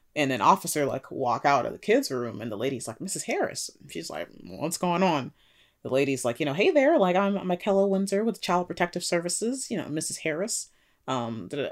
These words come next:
and Derek's like, "No, it's just Miss." I was like, "Shut up, white man." And the C P S lady is just like, you know, like, "We're here to investigate a mandated report of possible child abuse regarding your son, Jaden." And Keyshawn's like,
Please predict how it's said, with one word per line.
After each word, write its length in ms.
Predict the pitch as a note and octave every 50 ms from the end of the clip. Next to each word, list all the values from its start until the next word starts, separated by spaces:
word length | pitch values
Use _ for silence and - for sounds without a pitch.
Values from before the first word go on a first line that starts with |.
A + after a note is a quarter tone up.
| - -
and 260 | D3 C3 C3 B2 A#2
Derek's 300 | C3+ A#2+ B2 A#2+ - -
like, 160 | A2 G2+ -
"No, 240 | - - - B2+ A2 - G2+
it's 140 | C#3+ - -
just 200 | E3 - - -
Miss." 480 | C#3 D3 D3 C#3+ - - - - - - _ _ _ _ _ _ _ _ _
I 80 | - E3
was 120 | F3 E3+
like, 140 | F3+ F#3 F3+
"Shut 280 | - - - D#4 G4+ F#4
up, 140 | B3 - E3
white 240 | E3+ F3+ F3+ C#3+
man." 380 | E3 E3 E3+ F3+ F#3+ G3+ F#3+ - _ - - - - _ _ _ _ _ _ _ _ _ _ - - - - - - _ _ _ _ _ _
And 240 | - C#3 C3+ B2+ A#2+
the 80 | - A#2
C 200 | - - D#3 D#3
P 80 | E3+ D#3
S 140 | D3+ -
lady 260 | C#3 C#3+ C#3+ - C3+ B2
is 100 | C3+ -
just 180 | C3+ C3+ - -
like, 140 | B2 -
you 60 | E3+ D#3+
know, 120 | C#3+ C3+
like, 160 | C3+ C3 - -
"We're 80 | E3+ F3
here 140 | G3 F#3
to 60 | F3 D#3
investigate 480 | D3+ D3+ D#3 D#3 - - - D#3 C#3+
a 20 | C#3
mandated 420 | C#3+ D3 C#3+ C#3 C#3 C#3+ C3+ C3+
report 360 | C3 C3 - - - D#3 C#3+ C3+
of 60 | B2+
possible 420 | - - C#3+ C#3 - - - - -
child 340 | - - D#3+ F3 G3 F3+
abuse 320 | D3 - D3 C#3 C#3 - -
regarding 420 | D3 - C#3+ C3+ C3+ C#3 C3 C3
your 120 | - - C#3
son, 260 | - - C3+ - - C#3+
Jaden." 400 | - D3 F#3 G#3 - - - - _ _ _ _ _ _ _ _ _ _ _ _ _ -
And 160 | D3 C#3+ C#3+
Keyshawn's 400 | D3 - - E3+ F3+ F3 F3 -
like, 260 | D3 C3+ G#2 G2+ -